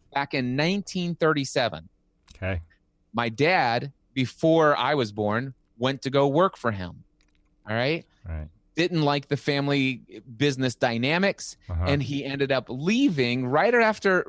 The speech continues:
Speaker 1: you know, not too far after I came along.
Speaker 2: Uh-huh.
Speaker 1: And then what happened was, um,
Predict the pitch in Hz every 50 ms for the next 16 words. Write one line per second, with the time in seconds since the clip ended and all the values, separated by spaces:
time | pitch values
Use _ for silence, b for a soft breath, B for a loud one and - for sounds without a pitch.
0 | 135 151 170 - 185 196 196 175 175 185 214 233 - 208 190 160 - 165 151 139
1 | 131 127 131 - - 127 127 143 185 202 - 156 123 117 107 101 95 92 98 117
2 | - - - 104 85 92 90 90 - - - 160 160 156 143 160 180 180 180 180
3 | 175 170 160 165 147 143 165 180 196 208 - 202 165 156 139 135 135 131 127 127
4 | 127 123 - b b b b b b - 120 117 113 107 104 101 98 92